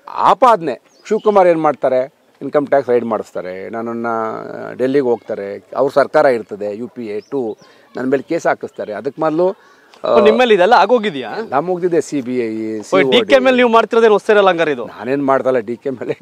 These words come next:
Speaker 1: ಡಿ ಕೆ
Speaker 2: <laughs>
Speaker 1: ಮಾಡಿರೋದು ಪಾಪ
Speaker 2: ಹಾ, ಹಾ.
Speaker 1: ಅವ್ರು ಅನುಭವಿಸ್ತಾ ಇದ್ದಾರೆ. ಹಂಗಾಗಿ ನಾನೇನು
Speaker 2: ಆ,
Speaker 1: ಮಾಡ್ತಾ ಇಲ್ಲ.
Speaker 2: ಇದಾದ್ರೆ ನೀವು ಆಗ್ಲೇ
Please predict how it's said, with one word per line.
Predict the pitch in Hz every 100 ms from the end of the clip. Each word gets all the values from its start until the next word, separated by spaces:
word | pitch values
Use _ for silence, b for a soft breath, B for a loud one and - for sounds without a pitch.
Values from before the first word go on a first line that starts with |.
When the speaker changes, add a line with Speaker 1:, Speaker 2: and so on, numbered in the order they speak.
| 135
Speaker 1:
ಡಿ |
ಕೆ | 190 196
Speaker 2:
<laughs> | 208 190
Speaker 1:
ಮಾಡಿರೋದು | 131 165 214 208 160
ಪಾಪ | 165 160 165
Speaker 2:
ಹಾ, | 135 - - 156
ಹಾ. | 143
Speaker 1:
ಅವ್ರು | 123 123
ಅನುಭವಿಸ್ತಾ | 113 123 127 -
ಇದ್ದಾರೆ. | 110 104 95
ಹಂಗಾಗಿ | 107 143 147 135
ನಾನೇನು | 117 113 104 151 165 151
Speaker 2:
ಆ, |
Speaker 1:
ಮಾಡ್ತಾ | 120 185
ಇಲ್ಲ. | 190
Speaker 2:
ಇದಾದ್ರೆ | 165 190 277
ನೀವು | 269
ಆಗ್ಲೇ | 233 247